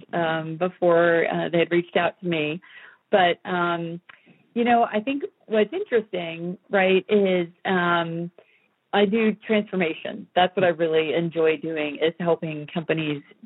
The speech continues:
transform their business or transform an industry. And I always take them, you know, as far as I can get them to wherever they wanna be, um, to, you know, sometimes they might change their mind or change their investment.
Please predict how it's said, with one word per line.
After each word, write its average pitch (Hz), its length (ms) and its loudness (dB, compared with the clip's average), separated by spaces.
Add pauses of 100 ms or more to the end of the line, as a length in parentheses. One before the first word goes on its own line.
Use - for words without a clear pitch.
transform 156 760 2
their 147 160 4
business 156 560 4
or 165 80 2
transform 160 480 -2
an 151 80 0
industry. 151 800 0 (560)
And 202 120 4
I 220 60 6
always 359 260 4 (120)
take 214 180 0
them, 202 380 2
you 208 80 0
know, 185 120 4
as 180 120 2 (120)
far 196 200 4
as 185 120 0
I 175 80 0
can 156 220 -14
get 160 240 -4
them 143 360 -10 (100)
to - 80 -12
wherever 180 280 4
they 180 140 2
wanna 165 240 -2
be, 208 580 0 (420)
um, 165 600 0 (120)
to, 165 480 4
you 180 120 0
know, 156 240 0 (120)
sometimes 202 320 2
they 180 60 -2
might 160 240 0
change 156 220 -8
their 160 100 4
mind 220 400 4
or 185 100 0
change 151 300 -8
their 160 140 -4
investment. 208 720 0